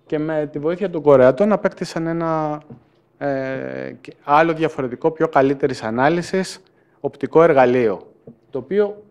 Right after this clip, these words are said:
με την ίδια βο-, με τον βο-, με τη βοήθεια ακριβώς των ίδιων έφτιαξαν τον Gek Turk δύο. Αν δείτε τις πανχρωματικές αναλύσεις, panchromatic σημαίνει ασπρόμαυρο. Όταν κάνουμε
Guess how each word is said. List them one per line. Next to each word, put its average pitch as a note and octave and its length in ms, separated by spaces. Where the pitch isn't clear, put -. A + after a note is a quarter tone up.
με C3 160
την C3 180
ίδια F3+ 240
βο-, D3+ 200
με C3+ 160
τον B2 320
βο-, A#2+ 280
με B2 200
τη A#2+ 120
βοήθεια E3 320
ακριβώς D3 360
των B2+ 140
ίδιων F3 340
έφτιαξαν G3 540
τον D#3 180
Gek F#3 120
Turk F3 160
δύο. C#3 680
Αν F#3+ 200
δείτε F#3+ 240
τις E3 220
πανχρωματικές B2 800
αναλύσεις, A#2 680
panchromatic A#2 680
σημαίνει B2 600
ασπρόμαυρο. G#2+ 720
Όταν C3+ 260
κάνουμε C3 580